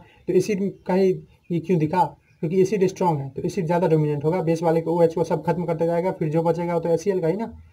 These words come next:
तो strong base plus वीक acid, तो इसका ऐसे बनता है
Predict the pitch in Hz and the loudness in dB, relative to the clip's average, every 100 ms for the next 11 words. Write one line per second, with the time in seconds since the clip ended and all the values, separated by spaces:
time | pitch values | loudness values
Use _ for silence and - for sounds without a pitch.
0 | _ _ _ - 214 233 _ - _ _ | _ _ _ -2 -2 -2 _ -20 _ _
1 | _ _ _ _ _ - 185 196 185 196 | _ _ _ _ _ -8 -4 -2 0 0
2 | 214 165 160 160 190 - 160 147 127 - | -2 0 0 0 -2 0 -2 -2 -8 -10
3 | _ _ _ - 185 - 170 160 170 156 | _ _ _ -8 -6 0 0 2 2 2
4 | 156 165 202 | 0 -2 -6